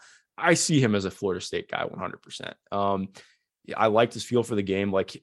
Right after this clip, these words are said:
especially for his role. Like, he didn't make any boneheaded passes. He put together a couple of dribbles to get towards the rim. And he had, like, this, I think this Atlanta Express team, they were playing Kel'el Ware's old team, uh,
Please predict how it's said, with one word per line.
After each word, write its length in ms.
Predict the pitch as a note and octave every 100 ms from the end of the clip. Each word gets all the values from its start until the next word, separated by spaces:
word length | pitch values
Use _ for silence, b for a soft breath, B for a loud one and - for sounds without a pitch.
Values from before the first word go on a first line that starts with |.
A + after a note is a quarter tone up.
| -
especially 380 | B2+ - C#3 C3+
for 160 | A#2 A#2+
his 160 | A2
role. 180 | G#2+ G#2+
Like, 200 | G2+ G2+
he 120 | - G#2+
didn't 260 | G#2+ A2
make 200 | G2+ G2+
any 160 | G2+ F#2+
boneheaded 460 | - - - -
passes. 480 | D#3 D#3+ D3 D3 B2 b b b
He 60 | A#2
put 160 | B2+ A2
together 340 | A2 A2 G#2+
a 60 | G#2
couple 280 | G#2 -
of 60 | G2+
dribbles 320 | G2 F#2 F#2+
to 60 | -
get 120 | G2+
towards 220 | G#2+ F#2+
the 80 | F#2+
rim. 280 | G2 G#2+ G#2+ b b b -
And 380 | F#3 G#3 F#3
he 520 | - - - G3 A3 G3+
had, 500 | E3+ F#3 F3+ D#3 C3+
like, 320 | A#2+ A2+ -
this, 240 | A#2 E3 A#3 B2
I 80 | D3+
think 200 | G#3+ A#3+
this 140 | A3+
Atlanta 300 | D#3+ A#2 A#2+
Express 400 | A#2+ - G#2+ A#2
team, 220 | C3+ C3
they 140 | A#2 C#3+
were 120 | F#3
playing 560 | F#3 E3+ D#3+ D#3 C3+ B2 -
Kel'el 400 | B2+ A2 A#2 A2
Ware's 460 | G2 G#2+ A#2 -
old 240 | A2 A2+ G#2+
team, 360 | C3 C3+ D3+ _
uh, 460 | G2+ G2+ F#2+ F#2+